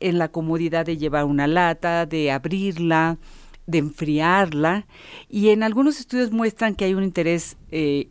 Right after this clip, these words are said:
importante dentro de las posibles variedades, como sería un blanco, un rosado o un tinto, por el rosado, que es otro de los comportamientos. Sin embargo, esto choca un poquito con las realidades. Por ejemplo, estando en Italia, yo le preguntaba a un enólogo,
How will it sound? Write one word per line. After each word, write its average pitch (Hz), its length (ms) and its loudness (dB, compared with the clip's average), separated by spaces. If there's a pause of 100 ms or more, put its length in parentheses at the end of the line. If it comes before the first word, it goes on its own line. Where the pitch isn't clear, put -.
(120)
importante 170 880 0
dentro 160 520 0
de 156 160 -6
las 131 160 -6
posibles 160 420 -6
variedades, 143 460 -2
como 139 180 -6
sería 139 300 -2
un 143 100 -4
blanco, 139 320 -2
un 135 120 -4
rosado 135 600 -2 (400)
o 147 140 -2
un 160 220 -2
tinto, 165 600 -2
por 165 180 -4
el 165 140 -2
rosado, 180 640 -4
que 175 80 -2
es 170 100 -2
otro 196 240 -2
de 196 60 0
los 160 160 -6
comportamientos. 190 960 -4 (380)
Sin 262 260 4
embargo, 330 420 2
esto 320 680 0
choca 254 520 0
un 226 120 -2
poquito 202 640 -2
con 170 180 0
las 151 180 -2
realidades. 165 440 2
Por 151 180 -4
ejemplo, 156 340 -6
estando 185 360 -2
en 226 80 2
Italia, 208 480 2
yo 180 140 2
le 165 60 -2
preguntaba 151 480 -2
a 143 40 -2
un 165 100 -2
enólogo, 175 560 0